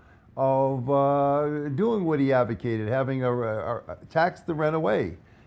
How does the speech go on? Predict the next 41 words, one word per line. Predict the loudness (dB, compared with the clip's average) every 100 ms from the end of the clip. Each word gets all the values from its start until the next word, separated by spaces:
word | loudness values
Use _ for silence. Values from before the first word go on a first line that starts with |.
| -8
and | -2 0
use | 0 2
that | 4 2 -2
for | -10
society? | -8 -2 2 2 0 -4
And | -4
if | -6 -4
so, | 2 2 2 0 -8 -20 -20 -8
there | -2
was | 0
no | 2 2
government | 4 2 2 -2
mechanism | 2 0 2 -2 -2 -4 -10 -14 -20 -20 -20 -6
of | -4
any | -2 0 0
substance | 2 0 0 -6 -2
back | 0 0 -2
then | -4 -4
that | -6 -2
could | -2
have | -2 -4 -12
handled | -8 -4 -2 -4 -6 -8 -20 -20 -20
such | -20 0 2 2 0
revenues. | 2 2 0 -6 -10 -12
That | -6 -6 -4
being | -4 -2
the | -2
case, | -2 0 -2 -4 -16 -20 -20 -12
what | -6 2 2 2
would | 0 0 -4 -2
peop-, | -2 -2 -6 -10
what | -2 -2 -2 -20 -8
would | -2 -2 -2
people | -4 -2 -4
find | 0 4 4 4
other | 0 -2 -2
than | -2
his | -2 0
own | 0 0 -2
individual | -2 0 0 -2
charisma | -6 -2 -2 0 -2 -4